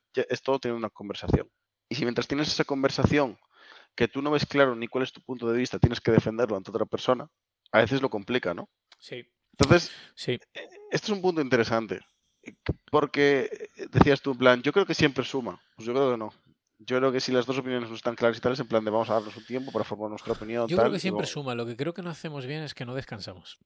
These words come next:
Speaker 1: No estoy de acuerdo.
Speaker 2: Y cuando digo descansar, no digo ir a tomarte un café, ¿eh? Yo digo, o sea, ese tiempo que tú dices, tomarte ese tiempo y, y ver un poco tú solo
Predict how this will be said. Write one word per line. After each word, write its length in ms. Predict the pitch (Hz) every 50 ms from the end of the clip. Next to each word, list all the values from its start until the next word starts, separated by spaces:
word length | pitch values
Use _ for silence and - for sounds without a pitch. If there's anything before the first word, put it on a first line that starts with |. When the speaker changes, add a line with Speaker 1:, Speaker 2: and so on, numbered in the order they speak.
| _ _
Speaker 1:
No 60 | - 139
estoy 160 | - - 123
de 60 | 98
acuerdo. 300 | 87 98 98 95 90 - _ _ _ _ _ _ _ _ _ _ _ _ _ _ _ - - - - - _ _
Speaker 2:
Y 80 | - 127
cuando 200 | - 127 123 117
digo 120 | 123 147 160
descansar, 360 | 160 - - 143 113 131 123
no 120 | 139 147 131
digo 260 | 120 110 107 107 107
ir 140 | 107 107 104
a 40 | 101
tomarte 260 | 107 107 101 - 104
un 60 | 98
café, 380 | - 98 - 101 101 98 104 110
¿eh? 40 |
Yo 120 | 107 101 101
digo, 880 | 98 110 107 117 113 113 113 110 110 107 104 101 98 98 95 98 - _ _ _ _ _ _ _
o 40 | -
sea, 440 | - 101 92 90 90 90 - - - - -
ese 180 | 110 113 - 123
tiempo 300 | - 127 123 113 120 110
que 80 | 113
tú 100 | 101 113
dices, 420 | 113 123 120 - - 131 - - - _ _ _ _ _ _ _ _ _ _ _
tomarte 340 | - 104 101 110 110 - 123
ese 120 | 117 123
tiempo 340 | 110 127 127 117 117 131 139
y, 60 | 127
y 640 | 107 98 - - - - - 107 104 104 104 104 101
ver 200 | 98 101 110 110
un 100 | 110 107
poco 880 | 98 - 104 - 113 107 107 104 101 101 101 101 98 98 101 101 107 107 - _ _ _ _ _ _
tú 120 | - 135 113
solo 360 | - 135 123 117 113 -